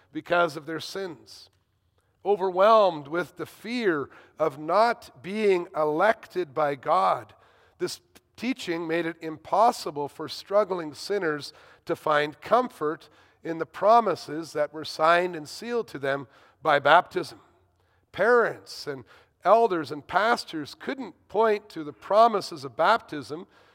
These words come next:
to show God's sincere desire for the repentance of the wandering sheep who didn't believe that God had spoken to them at all.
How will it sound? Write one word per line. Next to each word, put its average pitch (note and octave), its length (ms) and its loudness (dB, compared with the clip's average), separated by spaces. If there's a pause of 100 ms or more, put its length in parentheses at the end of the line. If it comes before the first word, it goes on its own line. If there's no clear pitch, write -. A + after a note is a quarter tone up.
(160)
to F3 100 -14
show A3 400 2
God's E3 460 4
sincere E3 580 -10
desire D#3 720 2 (260)
for D#3+ 140 -10
the D3 100 -10
repentance D#3 760 -6
of C3+ 100 -10
the D3 100 -10
wandering D#3+ 680 0
sheep - 560 -14 (380)
who C3+ 120 -16
didn't D#3+ 240 -6
believe C#3 500 0
that C3 200 -12
God D3+ 280 0
had D3 160 -8
spoken E3 480 -12
to D#3+ 120 -12
them D#3+ 180 -6
at D3+ 100 0
all. D#3+ 380 -4